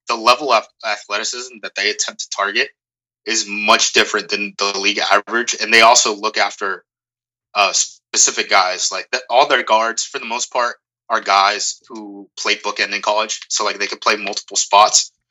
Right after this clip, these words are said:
which helps for the development, right? 'Cause if you're gonna make a roster and you make a roster as a guard, um,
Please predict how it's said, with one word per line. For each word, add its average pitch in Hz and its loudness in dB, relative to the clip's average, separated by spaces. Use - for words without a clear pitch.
which 135 6
helps 143 2
for 131 -4
the 107 -20
development, 107 -2
right? 101 -4
'Cause - -6
if 120 -8
you're 160 -4
gonna 151 -2
make 107 2
a 107 -4
roster 110 -2
and 117 0
you 120 0
make 123 2
a 113 -6
roster 107 2
as 101 0
a 98 -6
guard, 107 2
um, 95 0